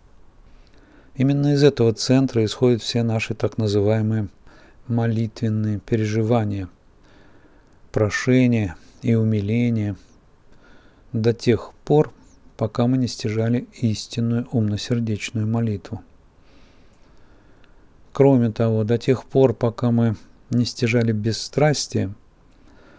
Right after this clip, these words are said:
раздражительная сила, то есть душевное наше начало, находится во власти греховных страстей, потому и исходят от сердца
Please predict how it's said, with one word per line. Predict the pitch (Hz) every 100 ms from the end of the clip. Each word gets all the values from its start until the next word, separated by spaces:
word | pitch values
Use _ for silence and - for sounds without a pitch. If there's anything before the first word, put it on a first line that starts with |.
| - - -
раздражительная | 107 110 101 110 107 131 - 117 117 113
сила, | 107 - 143 139 110 95 - _ _ - - _ -
то | 117
есть | 104 -
душевное | 110 117 - 123 110 104 101
наше | 104 104 - 107 - -
начало, | 110 107 - 123 127 135 123 - _ _ _ - - - - - - -
находится | 123 120 104 - 131 131 131 -
во | 123 117
власти | 107 113 123 - 135 110 - _
греховных | 131 113 120 110 - 120 120 120 -
страстей, | - - 127 - - - 107 104 104 _ _ _ - - - - - - - - - - - - - - _
потому | - 107 113 123 135 -
и | 127 127
исходят | 123 - 120 110 110
от | - 123 -
сердца | - 120 117 - 104